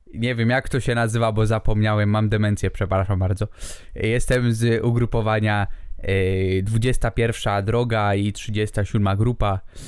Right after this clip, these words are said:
E, bardzo was dzisiaj witam i będziemy rozmawiać dzisiaj, e, w debacie o, o naszych, e, gdzie, co ja, co ja robię?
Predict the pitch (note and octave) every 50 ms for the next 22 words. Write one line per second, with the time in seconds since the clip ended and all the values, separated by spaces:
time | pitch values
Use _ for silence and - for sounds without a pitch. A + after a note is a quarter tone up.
0 | - - - - G2 G2+ G2 F#2+ G2 G2 G2 F#2+ G2 G#2 G#2+ G2+ G#2+ G2 G2+ G2
1 | F#2+ G2 F#2+ - G#2 G2+ F#2+ G2 G#2 - - - A2 G#2 G2 A2 - - G#2+ G#2
2 | G2+ F#2+ - - - - - - - - - - - A2+ A2 G#2 A2 G#2+ G2+ G#2+
3 | A2 G#2 G#2+ G#2+ G#2+ G#2 G2+ G#2 G#2+ G#2 - A2 G2 F#2+ F#2+ F#2+ F2+ F#2 - G#2+
4 | G2+ G2 F2+ - G2 - G#2+ G2+ G2 G2+ G2 F#2+ F#2+ G#2 G#2+ G#2 G2+ G#2+ G#2 -
5 | - G#2+ F#2+ F2+ F2+ F2+ F#2 F#2+ F#2+ F#2 F#2+ F#2+ F#2+ F#2 F#2 F#2 F2+ - - F2
6 | - - - - - - - - - - - - - - G#2+ G#2 G2+ G2+ G2 G2
7 | F#2+ E2+ - - - - - - - - - - - - - - - - - -
8 | - - - - - - - - - - - - - - - - - - - -
9 | - - - - - - - - - - - - - - - - - - - -
10 | - - - - - _ - - - - - G2 - - G#2+ G2 F#2 F#2 F#2 -
11 | - A2+ G#2+ G#2 G#2 G2+ F#2+ F#2 F#2+ F2+